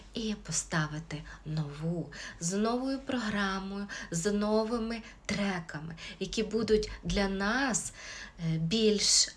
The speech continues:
радісні. Науково доведено, що на перезапис програми негативної потрібно чотирнадцять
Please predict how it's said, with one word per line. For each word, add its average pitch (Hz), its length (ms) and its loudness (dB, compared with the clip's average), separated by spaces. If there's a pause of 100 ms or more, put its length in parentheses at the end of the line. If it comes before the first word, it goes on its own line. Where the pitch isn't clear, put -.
(140)
радісні. 190 720 2
Науково 202 760 -4 (100)
доведено, 175 720 -2 (100)
що 190 440 -2 (140)
на 208 260 0
перезапис 202 1040 -2 (380)
програми 208 760 2 (260)
негативної 220 800 0
потрібно 196 460 -2
чотирнадцять 185 880 -4